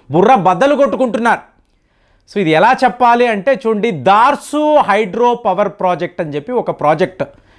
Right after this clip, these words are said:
మీకు బలూచిస్తాన్ వద్ద. So, మొన్న మంగళవారము మీకు తెహ్రీక్-ఈ-తాలిబాన్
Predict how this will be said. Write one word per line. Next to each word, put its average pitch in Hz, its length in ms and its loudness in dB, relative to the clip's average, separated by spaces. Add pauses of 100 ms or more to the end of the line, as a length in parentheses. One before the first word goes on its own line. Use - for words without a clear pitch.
(120)
మీకు 170 180 0
బలూచిస్తాన్ 208 960 2
వద్ద. 156 220 -2 (540)
So, 190 80 -6
మొన్న 175 320 -4
మంగళవారము 208 1000 0 (380)
మీకు 233 560 4
తెహ్రీక్-ఈ-తాలిబాన్ 233 1300 2